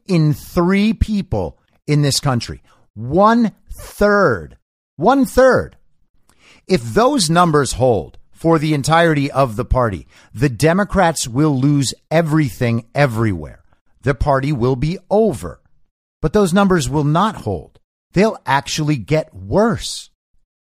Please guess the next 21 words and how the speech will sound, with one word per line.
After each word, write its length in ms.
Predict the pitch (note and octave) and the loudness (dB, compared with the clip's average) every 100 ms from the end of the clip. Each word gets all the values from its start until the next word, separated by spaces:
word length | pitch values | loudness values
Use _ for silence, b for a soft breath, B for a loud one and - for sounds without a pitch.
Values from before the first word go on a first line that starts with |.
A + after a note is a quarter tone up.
| _ _ _ _ _ - | _ _ _ _ _ -2
And 180 | F3 | 0
Quinnipiac 600 | - A#3+ A#3+ - A3 G#3 E3+ | 2 2 2 2 2 2 0
is 120 | C#3+ | 0
a 140 | D#3+ | 0
left-leaning 800 | B2+ C3 F#3+ F#3+ A#2 D3+ F3 E3+ | 0 0 0 -2 -4 0 0 0
polling 420 | C3 E3+ A3+ F#3+ | -2 -4 -2 0
organization. 840 | A#2 G#2 F#2+ G2 E2 F2+ C#2+ - - _ _ _ _ _ _ | 0 -2 -4 -8 -8 -12 -12 -20 -20 _ _ _ _ _ _
This 160 | D#3+ G3+ | -4 -2
is 220 | C4 F3 | 0 0
the 120 | B2+ | 2
best 680 | D#3 G2 E3 G3 - - - | 0 2 2 4 2 -6 -6
they 160 | A2 F3 | -2 -2
can 260 | F3 D3+ | -2 -4
get 320 | A2 D#3+ A3+ - | 0 -2 -2 -6
for 280 | - A2 | -8 -6
him. 240 | F#2 F#2+ - _ _ _ _ _ _ b b b - | -6 -10 -14 _ _ _ _ _ _ b b b 2
Broken 280 | E3+ A3+ | 2 4
down 240 | C4 G3+ G3+ | 4 4 4
by 140 | E3+ | 2
party 320 | C#3+ E3+ G3 | 2 0 0
affiliation, 800 | F3+ - E3+ D3+ C#3 C3+ - - | -2 0 0 2 0 0 -6 -14